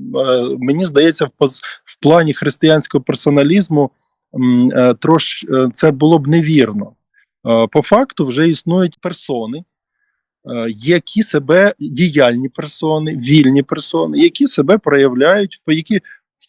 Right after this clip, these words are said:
в результаті своєї діяльності, і діяльність яких і є реалізацією їхньої сутності. Тобто, е, фактично немає окремої сутності екзистенції, є, е, е,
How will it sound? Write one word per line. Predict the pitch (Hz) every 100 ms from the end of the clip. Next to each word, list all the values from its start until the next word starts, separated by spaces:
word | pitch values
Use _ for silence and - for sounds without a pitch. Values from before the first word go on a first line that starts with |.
| -
в |
результаті | 151 180 170 175 156
своєї | 139 160 151
діяльності, | 143 175 247 233 190 - - _
і | 160
діяльність | 156 170 202 196 175 -
яких | 175 - 214 -
і | - 220 196 202
є | 233 185
реалізацією | 170 160 160 151 180 170 170 147
їхньої | 143 151 143
сутності. | 135 113 107 _ - _ - - _
Тобто, | 143 127 165 - _ _ 147
е, | 135 135
фактично | 127 160 220 196 196
немає | 190 202 190 165 135
окремої | 131 139 - 160 156 147 147
сутності | 127 156 143 135 - 139 131
екзистенції, | 123 147 - 220 254 220 156 139
є, | 139 175 165 156
е, | 147
е, | 147 147 143